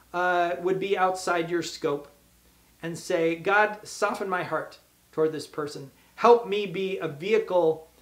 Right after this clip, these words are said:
of the message that what Jesus has done, uh, is enough for them as well."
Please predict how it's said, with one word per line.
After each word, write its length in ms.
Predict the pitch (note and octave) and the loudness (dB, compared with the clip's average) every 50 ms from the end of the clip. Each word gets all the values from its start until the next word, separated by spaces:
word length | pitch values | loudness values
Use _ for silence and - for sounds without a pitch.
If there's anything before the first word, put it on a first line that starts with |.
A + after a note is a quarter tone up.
| _ _ - | _ _ -12
of 140 | D#3 C#3 | -10 -8
the 80 | D3 D3+ | -8 -8
message 800 | D3 D3+ D#3+ F3 A3 A3 A3 - A3 G#3+ G3+ F#3 E3 - - - _ _ _ _ _ _ | -8 -6 -4 -2 -2 -2 0 2 2 2 2 2 -2 -12 -14 -16 _ _ _ _ _ _
that 140 | - D#3 C#3+ | -8 -8 -6
what 220 | C#3+ D#3+ D#3+ D3+ - | -6 -8 -10 -10 -10
Jesus 440 | - F#3 G#3 A3 G#3+ A3 G#3 - | -8 -6 -6 -6 -4 -6 -6 -6
has 220 | - F#3+ F#3+ E3+ D3+ | -6 -6 -6 -6 -6
done, 480 | C#3 F3 D#3+ E3 E3 E3 D#3+ D3+ C#3+ - _ _ _ _ _ _ _ _ _ _ _ _ _ - | -4 -4 -4 -4 -4 -6 -8 -10 -12 -16 _ _ _ _ _ _ _ _ _ _ _ _ _ -16
uh, 300 | C#3 C#3+ C#3 C#3 C#3+ C#3+ C3+ C#3 C#3+ - - - | -14 -12 -10 -10 -10 -12 -12 -14 -16 -18 -10 -4
is 200 | F3+ E3 D#3+ E3+ | -4 -2 -2 -2
enough 500 | D#3+ D3+ D#3 D#3+ D3 B2+ - - - - _ _ _ _ _ _ | -4 -6 -6 -6 -6 -8 -10 -14 -20 -20 _ _ _ _ _ _
for 180 | - E3 D#3 | -4 -2 -2
them 240 | D#3 D3+ D#3+ D#3 D3+ | 0 -2 -4 -6 -6
as 180 | D3+ C#3+ C3+ C#3+ | -10 -12 -12 -10
well." 380 | C#3+ C#3 C3+ C3+ C3 C3 - | -10 -8 -8 -10 -12 -14 -20